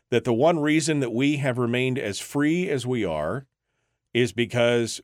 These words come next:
we, as Americans, refuse to give up that right of self-defense, refuse to let the government disarm us, and therefore are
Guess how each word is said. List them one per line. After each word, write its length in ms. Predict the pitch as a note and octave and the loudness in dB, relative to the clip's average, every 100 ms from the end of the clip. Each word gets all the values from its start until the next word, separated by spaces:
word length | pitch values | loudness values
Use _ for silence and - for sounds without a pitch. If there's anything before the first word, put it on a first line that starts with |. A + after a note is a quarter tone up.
| - | -8
we, 600 | F#2+ B2 C#3 D3 D#3+ - _ _ _ _ - | -2 2 2 0 -4 -12 _ _ _ _ -4
as 160 | A#2 A#2 | -2 -2
Americans, 880 | A#2 C#3 D#3+ C#3 A#2 G2 A2 - - _ _ _ _ _ _ - | 0 0 0 0 -2 -4 -8 -12 -20 _ _ _ _ _ _ -2
refuse 760 | A#2 A#2+ - D#3+ E3+ F3 E3 | 0 2 0 2 2 2 -2
to 120 | - G#2+ | -6 -6
give 300 | F2+ D3 D3 | 0 0 0
up 180 | C#3 | -2
that 220 | C#3+ C3 G#2 | 2 2 2
right 440 | A2+ A2+ A2+ - _ _ - | 0 0 -2 -10 _ _ -4
of 160 | A2 G#2 | -2 0
self-defense, 920 | - A#2+ - - C#3+ A#2 E2+ - - _ _ _ _ _ | 0 0 -2 -6 -2 -2 -4 -12 -18 _ _ _ _ _
refuse 440 | - A2 D3+ E3 D3 | -4 -2 2 2 0
to 100 | C#3+ | 0
let 180 | C3 C3 | 0 0
the 80 | G#2+ | -2
government 580 | F2 C#3+ C#3+ B2 G2+ | 2 2 2 -2 -2
disarm 520 | F2 A#2+ A#2+ A#2+ C#3+ D2+ | -2 -2 2 2 0 -4
us, 340 | C#2+ - - _ _ _ _ _ _ _ | -8 -14 -20 _ _ _ _ _ _ _
and 260 | - B2 A2+ | 0 0 2
therefore 800 | C3 F3 F#3+ - A2+ G#2+ A#2 D3 _ _ _ - | 2 2 2 0 0 0 -2 -6 _ _ _ -2
are 560 | A2+ A#2 A#2 A#2 A#2 | 4 4 4 2 0